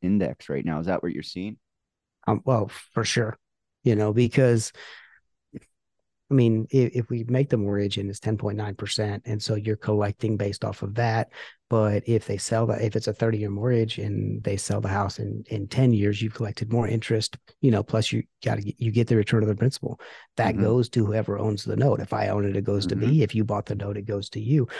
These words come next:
Speaker 2: Um, it's something that it's not,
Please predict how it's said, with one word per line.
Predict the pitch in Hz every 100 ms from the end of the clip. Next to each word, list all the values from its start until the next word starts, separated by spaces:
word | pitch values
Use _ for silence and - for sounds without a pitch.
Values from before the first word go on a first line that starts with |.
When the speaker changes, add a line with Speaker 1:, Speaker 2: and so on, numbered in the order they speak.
| - - - -
Speaker 2:
Um, | 117 98 98 - 104 _ _ _ -
it's | 113 107 -
something | - - 123 - 131 120
that | 101 98 - - - _ _ _ _ _ _ _ _ _ _ _ _ _ _ _ _ _ -
it's | 127 -
not, | 123 -